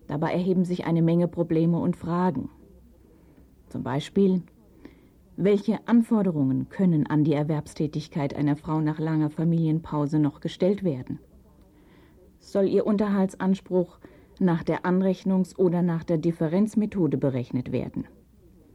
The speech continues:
Welche Rolle spielt der neue Freund? Und umgekehrt,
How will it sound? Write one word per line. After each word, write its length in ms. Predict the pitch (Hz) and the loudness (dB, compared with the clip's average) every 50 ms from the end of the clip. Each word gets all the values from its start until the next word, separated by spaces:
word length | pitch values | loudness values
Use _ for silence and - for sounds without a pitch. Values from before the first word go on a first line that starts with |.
| - - _ - - _ - - | -20 -20 _ -20 -20 _ -16 -4
Welche 360 | - 165 160 156 151 - 175 | 0 0 0 0 0 -2 -2
Rolle 280 | 156 165 165 170 165 160 | 0 0 0 2 0 0
spielt 380 | - - - 185 170 156 147 | -4 -4 0 0 0 0 0
der 80 | 160 156 | -2 -2
neue 300 | 156 156 156 156 156 165 | -2 -2 -2 -2 -4 -4
Freund? 500 | - - 190 202 202 175 143 - - - _ - - - - - - - - _ - - - - - - - - - - - - | -4 -2 0 0 2 2 0 -2 -6 -12 _ -20 -20 -20 -20 -20 -20 -20 -20 _ -20 -20 -20 -20 -20 -20 -20 -20 -20 -20 -20 -8
Und 160 | - - 156 | -6 -4 -2
umgekehrt, 640 | - 175 170 156 175 170 - 208 196 190 185 - - | 0 2 2 2 2 0 0 0 2 2 0 -2 -8